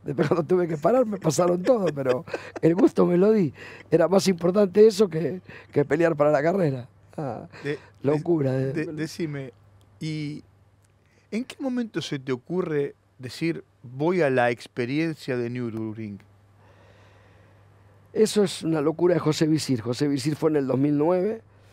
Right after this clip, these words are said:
Speaker 1: nos junta a todos a almorzar en Siga la Vaca, ahí en Puerto Madero, y no, no, en, en, en, en, en, en el Aeroparque,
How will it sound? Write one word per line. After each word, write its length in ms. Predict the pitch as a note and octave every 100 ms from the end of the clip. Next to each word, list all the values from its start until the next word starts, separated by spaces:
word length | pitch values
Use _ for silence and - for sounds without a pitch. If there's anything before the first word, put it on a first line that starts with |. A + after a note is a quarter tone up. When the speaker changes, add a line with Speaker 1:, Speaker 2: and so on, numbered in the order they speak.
| - _
Speaker 1:
nos 160 | G#2+ A#2+
junta 300 | C#3 D#3 C#3
a 40 |
todos 280 | C3+ C#3 D3
a 40 | B2+
almorzar 420 | A#2 A#2+ - C3+
en 140 | A#2
Siga 400 | A2+ - D3 C#3
la 80 | A#2+
Vaca, 240 | C3 A#2
ahí 80 | A#2
en 80 | B2
Puerto 260 | C3+ C3 A2+
Madero, 380 | A#2+ G#3+ B3
y 40 | E3
no, 360 | A#2+ F#2+ G2+
no, 200 | B2+ B2
en, 220 | A2+ A2+ G#2
en, 280 | G#2+ F#2+
en, 220 | F2 A2 G#2+
en, 200 | G2 G#2
en, 420 | G2+ D3 C#3+ C#3+ D3 C#3 - - - -
en 60 | A2
el 60 | A#2+
Aeroparque, 680 | A#2+ B2 A3 A#3 - A3+